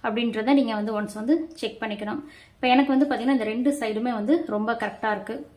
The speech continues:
முன்பக்கமும் சரி, பேக் சைடும் சரி, இந்த மாதிரி வைக்கும்போது உங்களுக்கு சைடுல up and down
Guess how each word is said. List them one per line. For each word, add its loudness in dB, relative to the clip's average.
முன்பக்கமும் 4
சரி, -2
பேக் -2
சைடும் -4
சரி, -2
இந்த -2
மாதிரி 2
வைக்கும்போது 2
உங்களுக்கு 0
சைடுல -2
up -2
and 6
down 0